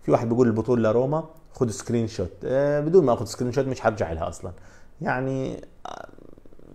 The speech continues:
مش حاسس روما، مش حاسس روما أبدًا. ونوصل هون لنهاية هاي الحلقة.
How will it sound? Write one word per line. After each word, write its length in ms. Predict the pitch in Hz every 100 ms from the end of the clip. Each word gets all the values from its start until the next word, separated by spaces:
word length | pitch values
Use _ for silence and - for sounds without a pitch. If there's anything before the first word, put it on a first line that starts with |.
| -
مش 120 | -
حاسس 380 | 135 135 104 98
روما، 220 | 92 85 - -
مش 80 | -
حاسس 340 | 98 90 -
روما 240 | 98 95
أبدًا. 300 | 101 101 160 190 - - - - -
ونوصل 800 | 127 120 120 - 139 131 117 104
هون 200 | 107 101
لنهاية 200 | 98 101
هاي 60 | 104
الحلقة. 400 | 98 117 -